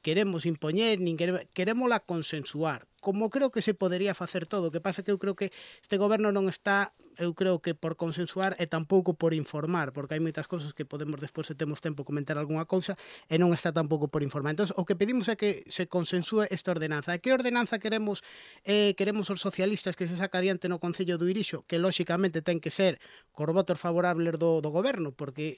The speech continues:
son os que teñen a maioría neste momento. Pois queremos que se saque adiante unha ordenanza municipal donde cualquier veciño ou veciña do Concello do Irixo, mediante unha solicitude, mediante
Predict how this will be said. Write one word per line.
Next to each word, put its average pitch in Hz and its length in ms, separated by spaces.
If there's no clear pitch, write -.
son 175 160
os 160 80
que 165 160
teñen 170 240
a 170 40
maioría 165 360
neste 165 240
momento. 196 400
Pois 151 80
queremos 214 240
que 233 160
se 208 80
saque 226 160
adiante 214 320
unha 214 80
ordenanza 202 400
municipal 196 560
donde 175 240
cualquier 190 400
veciño 202 480
ou 170 80
veciña 185 320
do 156 80
Concello 190 400
do 233 80
Irixo, 233 400
mediante 175 480
unha 214 80
solicitude, 202 720
mediante 165 720